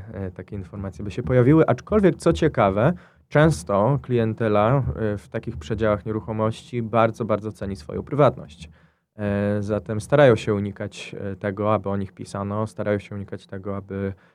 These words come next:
było głośno o tym, że taka sprzedaż została dokonana, no ale jednak w przypadku bardziej słynnych te-, celebrytów typu, e, typu Taylor Swift czy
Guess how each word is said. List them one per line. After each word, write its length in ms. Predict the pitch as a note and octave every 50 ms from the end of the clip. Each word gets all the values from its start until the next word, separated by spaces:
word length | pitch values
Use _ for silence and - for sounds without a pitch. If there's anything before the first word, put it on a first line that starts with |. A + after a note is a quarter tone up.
| _ _ _
było 260 | _ - G#2 G2 G#2
głośno 420 | G2+ A2 A2 G#2+ G2+ - A2 G#2 G2+
o 60 | G2+
tym, 160 | - G#2+ G2+
że 100 | F#2+ G2
taka 220 | - G2+ - A#2
sprzedaż 340 | A2+ - - G#2+ G2+ G#2+ G2
została 300 | F2 A2 - - G#2 G#2
dokonana, 420 | G2 G#2 - - G#2 G#2 G#2 A2 A2
no 100 | A2 G#2
ale 160 | G2+ G2+ G2+
jednak 320 | G2+ G2 G#2 G#2 G2 -
w 40 | -
przypadku 680 | _ - - - - A2 - - - - G2+ F#2 G2 - -
bardziej 260 | - A#2 A#2+ A2+ A2
słynnych 340 | G2 - - G#2+ G2+ G2 F#2+
te-, 160 | - - G2+ - - - _
celebrytów 600 | - - - A2+ G#2 G2+ G#2+ G#2+ - A2+ G2 -
typu, 460 | - G#2 - - - G2 F#2+ F#2+ F#2 - _ _ _ _ _ _ _ -
e, 420 | F#2+ F#2 F#2 F#2 F#2 F#2 F2+ F2+ F2+
typu 680 | - - - _ - F#2 F#2 F#2 F2+ F2+ F2+ - - F2 -
Taylor 320 | - G#2+ G2+ G2 F#2+ F#2
Swift 500 | - - A2 G#2 G2+ G2+ - _ _ _
czy 520 | - - - F#2+ F#2+ F#2+ F#2 F#2+ F#2+ F#2